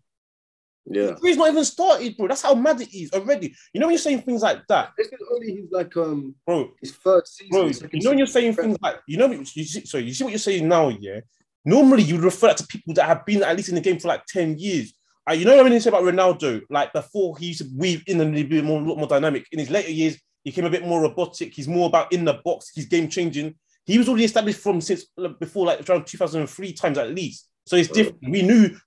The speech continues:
Speaker 2: who Cristiano Ronaldo is, and we've watched him for almost twenty years now.
Speaker 1: Mm.
Speaker 2: Yeah, Mason Greenwood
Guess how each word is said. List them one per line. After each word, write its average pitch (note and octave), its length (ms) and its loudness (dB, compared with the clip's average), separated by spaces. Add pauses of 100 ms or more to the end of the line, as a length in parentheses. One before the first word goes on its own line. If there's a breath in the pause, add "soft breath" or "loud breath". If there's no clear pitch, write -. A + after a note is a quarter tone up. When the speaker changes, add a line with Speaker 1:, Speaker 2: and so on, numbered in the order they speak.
Speaker 2:
who G#3 160 4
Cristiano D#3+ 420 0
Ronaldo D#3+ 300 0
is, E3 140 -8
and C#3+ 100 -2
we've C3+ 100 -4
watched - 260 -2
him C#3 280 -6 (180)
for E3+ 140 -2
almost F3 220 0
twenty F3+ 320 -4
years F#3+ 200 -6
now. B2 260 -6 (800)
Speaker 1:
Mm. E2+ 300 -6
Speaker 2:
Yeah, D3+ 200 0 (460)
Mason A#3 360 0
Greenwood F3+ 640 0